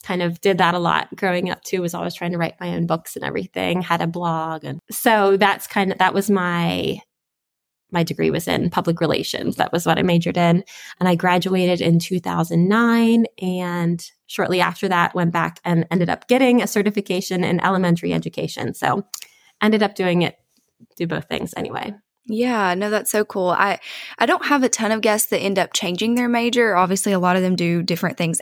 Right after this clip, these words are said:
Speaker 2: after they graduate. But what were you going through when you were changing your major? Like, was that h-, a hard decision? Was it scary? Like, what was that like?
Speaker 1: It was. It was, um,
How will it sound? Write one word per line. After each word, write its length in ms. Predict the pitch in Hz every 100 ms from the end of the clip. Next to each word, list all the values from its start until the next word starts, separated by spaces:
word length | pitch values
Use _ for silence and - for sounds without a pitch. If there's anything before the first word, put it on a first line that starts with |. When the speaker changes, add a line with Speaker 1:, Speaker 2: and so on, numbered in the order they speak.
| -
Speaker 2:
after 360 | 160 160 196
they 140 | 196 202
graduate. 580 | 202 208 214 208 208
But 160 | 208 180
what 220 | 180 202
were 100 | 240
you 220 | 392 453 208
going 340 | 175 190 208
through 220 | 185 170
when 160 | 170 175
you 140 | 175
were 160 | 165 170
changing 440 | - 175 175 160
your 140 | 156 -
major? 320 | 156 160 156
Like, 220 | 170 -
was 140 | 190
that 240 | - 180 196
h-, 200 | - -
a 80 | 190
hard 240 | 185 185 175
decision? 540 | - - 254 247 233
Was 120 | 190
it 140 | 185 -
scary? 500 | 202 202 208 208 202
Like, 240 | 175 160 -
what 120 | 185
was 140 | 185
that 180 | 165 -
like? 440 | - - - - - -
Speaker 1:
It 280 | 415 - 233
was. 480 | 294 571 330 202
It 100 | 226
was, 400 | 240 269 254 254 -
um, 440 | 254 233 226 240